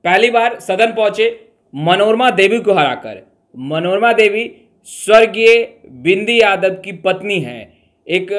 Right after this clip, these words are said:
नामचीन चेहरा रहे हैं बिंदी यादव, स्वर्गीय बिंदी यादव, और लगातार कहीं ना कहीं लोगों के बीच रहे हैं।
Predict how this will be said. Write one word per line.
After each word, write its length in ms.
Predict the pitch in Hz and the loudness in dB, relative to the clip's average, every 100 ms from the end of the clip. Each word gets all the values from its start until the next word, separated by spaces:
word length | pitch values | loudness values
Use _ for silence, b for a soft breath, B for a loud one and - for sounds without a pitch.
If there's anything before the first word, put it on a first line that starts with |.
| 208 - _ | -8 -12 _
नामचीन 580 | 135 160 175 170 185 208 | -8 -4 -2 -4 -8 -8
चेहरा 300 | 170 170 185 | 0 2 4
रहे 220 | 202 196 196 | 2 2 -2
हैं 420 | 185 190 190 - 156 | -4 -6 -8 -14 -4
बिंदी 320 | 175 180 196 | -4 0 0
यादव, 440 | 185 180 196 - - _ | 0 0 -2 -4 -20 _
स्वर्गीय 420 | _ - 165 170 | _ -6 -4 -2
बिंदी 280 | 190 180 180 | -2 0 0
यादव, 300 | 180 170 185 - _ | 0 0 -4 -8 _
और 160 | 160 165 | -4 -2
लगातार 540 | 170 175 180 190 202 220 - _ _ - | 0 2 2 4 2 0 -6 _ _ -6
कहीं 160 | 180 202 | -4 -2
ना 100 | 202 | -4
कहीं 220 | 202 214 | -4 -4
लोगों 300 | 190 175 190 | -2 -2 0
के 120 | 190 | 0
बीच 280 | 185 185 185 | -2 -2 -4
रहे 100 | 143 | -6
हैं। 380 | 117 110 101 104 | -8 -14 -18 -20